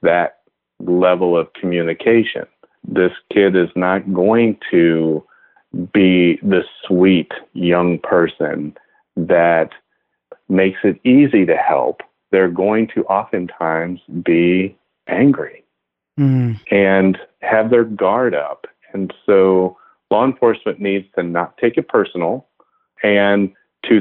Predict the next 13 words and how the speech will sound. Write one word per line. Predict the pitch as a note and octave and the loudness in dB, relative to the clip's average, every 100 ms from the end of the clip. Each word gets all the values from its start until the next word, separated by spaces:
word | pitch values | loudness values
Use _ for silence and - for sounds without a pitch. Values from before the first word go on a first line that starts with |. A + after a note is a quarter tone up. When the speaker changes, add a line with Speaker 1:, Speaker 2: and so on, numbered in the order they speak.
| - | 2
Speaker 1:
think | A#2 B2+ | 0 2
in | B2 G#2 | 0 -2
terms | - G#2+ G2+ F#2+ | -2 0 0 0
of, | G2 F#2 F2+ - _ - | 2 2 2 -2 _ -2
what | B2 | 0
has | C3 | 0
this | A#2+ G#2 - - - | 0 -2 -4 -10 -2
kid | G#2 F#2 | -2 -2
gone | F#2 F2+ E2+ E2 | -2 0 0 -4
through? | - - - _ _ _ _ _ _ _ _ | -8 -8 -8 _ _ _ _ _ _ _ _
What's | - B2+ - | 0 0 -2
made | A2 G2+ G#2 G#2 | 0 2 2 2
this | F#2+ | 0